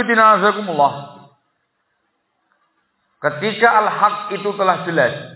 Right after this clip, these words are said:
maka sikap yang benar, sikap yang syar'i, yang wajib ditunjukkan oleh seorang muslim, seorang mukmin,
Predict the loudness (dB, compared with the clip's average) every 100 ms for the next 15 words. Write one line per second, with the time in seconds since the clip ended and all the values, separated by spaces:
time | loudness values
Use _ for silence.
0 | -20 _ _ _ _ _ _ _ _ _
1 | _ _ _ _ -2 0 0 -4 -6 0
2 | 0 0 -6 -6 -2 2 2 2 -2 -8
3 | -18 -20 _ _ _ _ _ _ _ _
4 | _ _ _ -8 -2 2 2 0 -2 -4
5 | -6 -4 -4 -6 -10 -10 -14 -18 -20 _
6 | _ _ _ _ _ _ _ _ _ _
7 | -4 -2 2 6 6 4 -2 -4 -10 -16
8 | -16 -6 -2 -2 -4 -6 -4 -4 -4 0
9 | 2 2 2 2 2 4 2 2 -2 -4
10 | -2 -2 0 0 0 -2 -10 -8 -8